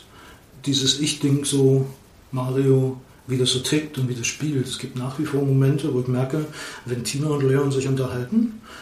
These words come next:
Leon hat einen sehr, wie soll ich das sagen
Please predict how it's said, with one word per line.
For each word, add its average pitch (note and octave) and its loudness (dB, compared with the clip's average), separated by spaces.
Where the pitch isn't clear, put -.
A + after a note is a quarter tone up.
Leon C3+ 4
hat C3+ -2
einen D3+ 0
sehr, C3+ 2
wie B2+ -4
soll B2 0
ich C3+ -2
das C3+ -2
sagen C3+ -2